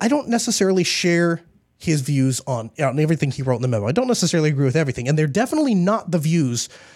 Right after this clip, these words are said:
they're not a reflection of the views on the networks that this program is being broadcasted on. But his point here is valid, right? There is a fundamental lack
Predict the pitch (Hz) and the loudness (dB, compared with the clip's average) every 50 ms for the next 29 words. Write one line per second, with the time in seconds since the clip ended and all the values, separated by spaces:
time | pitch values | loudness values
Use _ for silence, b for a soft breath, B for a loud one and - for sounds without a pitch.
0 | B B B B 165 175 175 196 226 233 214 190 190 - 214 202 - 196 180 175 | B B B B -2 0 0 0 2 2 0 0 0 0 -2 0 0 0 2 2
1 | 170 151 156 147 143 143 131 - - 160 156 156 151 139 147 156 170 180 - 165 | 2 2 2 2 2 2 0 0 0 0 2 2 2 2 2 2 2 0 0 0
2 | 147 - - 143 - 139 - - 156 143 143 139 139 131 127 117 - 139 135 120 | -2 -2 -2 -2 -2 -4 -2 0 0 0 2 2 0 0 0 0 0 0 0 0
3 | 170 175 208 196 - 123 110 - - 127 107 101 104 - - _ _ _ B B | 0 0 0 0 -2 -4 -4 -2 -2 -4 -4 -4 -8 -12 -20 _ _ _ B B
4 | B B B B B B - 202 214 233 - - - - 285 330 349 339 - - | B B B B B B 0 2 2 2 2 -2 -2 0 2 2 2 0 -2 -2
5 | 147 135 127 117 - - 160 147 131 156 156 131 90 98 98 117 143 180 202 - | 0 2 2 0 0 0 -2 0 2 0 0 0 -2 -4 -2 0 0 0 0 -2
6 | b b b b b b b b _ _ _ _ _ _ _ _ _ - 156 185 | b b b b b b b b _ _ _ _ _ _ _ _ _ -4 -2 0
7 | 214 226 220 185 214 202 - - - 269 302 359 339 359 330 294 277 262 254 240 | 0 2 2 2 0 0 -2 -4 -2 -2 0 0 0 0 2 2 2 2 2 2
8 | - 262 220 170 165 165 175 208 277 254 277 - - | 0 0 0 0 0 0 2 0 0 -2 -2 -6 -8